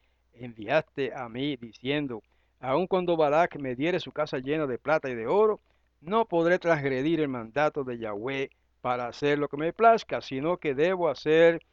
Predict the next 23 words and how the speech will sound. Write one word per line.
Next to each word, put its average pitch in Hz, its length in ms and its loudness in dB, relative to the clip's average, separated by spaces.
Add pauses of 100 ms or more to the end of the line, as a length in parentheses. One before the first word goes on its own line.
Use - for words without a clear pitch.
(240)
lo 147 180 0
que 147 140 -4
me 123 200 -6
diga 139 500 0 (360)
Yahweh". 123 460 -6 (760)
Fíjense 208 580 0
cómo 151 260 -4
este 160 840 0
profeta 151 560 -4 (460)
utiliza 147 680 -2 (220)
a 123 100 -4
menudo 147 540 -4
y 123 100 -12
sin 110 260 -12
ninguna, 151 240 -8 (160)
sin 131 160 -6
ninguna 127 400 -6
restricción 147 640 -8 (640)
el 104 220 -16
nombre 139 320 -2
de 120 100 -6
Yahweh, 104 440 -12
hermanos. - 300 -20